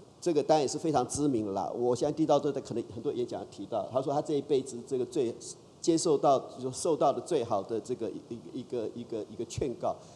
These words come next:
他说，呃，一个做一个泛泛的理论学家是没有什么用处的，可是一个泛泛的实验学家还是很有用处。<laughs> 所以呢，他就打消了这个要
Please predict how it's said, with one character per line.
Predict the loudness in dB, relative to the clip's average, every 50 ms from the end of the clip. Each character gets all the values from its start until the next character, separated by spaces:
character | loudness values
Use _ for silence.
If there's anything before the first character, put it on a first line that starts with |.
| -20 -20 -20 -2 2
他 | 2 2
说， | 2 2 4 6 6
呃， | 8 8 8 6 6 4 2
一 | 4 6
个 | 6
做 | 6 8 8 10 10
一 | 8 6
个 | 6 8 8 8 6 4 0 -6 -12
泛 | 2 6 6 6 6
泛 | 8 8 8 8 8
的 | 6 4 2
理 | 2 2 2
论 | 2 2 2
学 | 2 2 0 2
家 | 4 2 2
是 | 2 2 0
没 | 2 2
有 | 2
什 | 2 0
么 | -4 -4 -2
用 | -2 -2 -4
处 | -4 -6 -8 -8 -8
的， | -8 -10 -14 -16 -8
可 | -4 -2 -2
是 | 0 0 -2 0
一 | 0
个 | 2 0 0
泛 | 2 2 0 2
泛 | 4 4 4 4
的 | 2
实 | 0 0 2
验 | 0 0
学 | 2 0 -2 0
家 | 2 4 4 4
还 | 2 2 4 4 4
是 | 4 2
很 | 2 0 0
有 | 0 0
用 | 0 -2 -2 -2 -4
处。 | -6 -8 -8 -8 -8 -10 -10 -12 -12 -14 -16 -16 -16 -20 -20 -20 -20 -20 -12
<laughs> | -12 -12 -12 -12 -16 -18 -18 -18 -20 -20 -20 -20 -20 -18 -4 0
所 | 4 6 8 8
以 | 8 6 4 4
呢， | 4 4 4 4
他 | 4 6 6 6
就 | 6 4
打 | 4 6 4 4 4 2
消 | 6 8 10 10 10
了 | 10 8 6 4 2 0 -6 -14 -16 -16 -6
这 | -4 -2
个 | 0 2 4
要 | 6 6 6 6